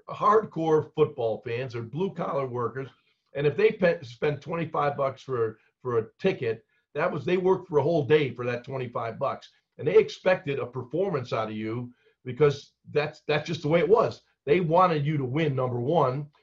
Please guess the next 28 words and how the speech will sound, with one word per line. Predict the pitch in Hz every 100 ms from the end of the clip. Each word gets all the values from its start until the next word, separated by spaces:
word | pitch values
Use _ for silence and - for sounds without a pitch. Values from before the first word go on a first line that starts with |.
| _
Number | 123 127
two, | 190 180
but |
they | 127
wanted | 151 151 143 131
you | 131
to | 113 107
lay | 139 135
it |
on | 127 117
the |
line. | 117 151 170 98 87 _ _ _
So | -
that | 131 185 247
was | 165
Phil-, | - 160 156 -
it's | 160
a |
little | 190 220 269
bit | 233 214
different | 185 - 156
now, | 143 147
although | 143 139 143 127 _ _ _
fans | 143 170 170
are | 185
tougher, | - 131 127
but | 143 147
it's, | 151 - -